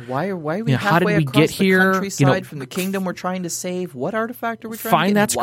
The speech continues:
Speaker 2: scrap
Speaker 1: are
Speaker 2: of
Speaker 1: we even
Speaker 2: paper
Speaker 1: getting
Speaker 2: that
Speaker 1: it?
Speaker 2: you slipped onto your D M screen
Speaker 1: Yep.
Speaker 2: that says, "Destroy the bad guy," and you go,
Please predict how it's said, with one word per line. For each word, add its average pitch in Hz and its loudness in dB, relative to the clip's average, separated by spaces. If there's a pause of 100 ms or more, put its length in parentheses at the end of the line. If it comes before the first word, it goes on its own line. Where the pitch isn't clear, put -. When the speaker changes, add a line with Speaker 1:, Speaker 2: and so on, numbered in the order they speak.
Speaker 2:
scrap 160 2
Speaker 1:
are 180 0
Speaker 2:
of - 0
Speaker 1:
we 180 -4
even 185 6
Speaker 2:
paper 180 2
Speaker 1:
getting 190 4
Speaker 2:
that 226 0
Speaker 1:
it? 240 -4
Speaker 2:
you 123 0
slipped - 0
onto 185 2
your 185 0
D 160 0
M 156 -2
screen 151 -6
Speaker 1:
Yep. 147 -2
Speaker 2:
that 135 -2
says, 135 2 (280)
"Destroy 151 2
the 135 2
bad 123 2
guy," 113 0
and 113 -4
you 110 -2
go, 117 2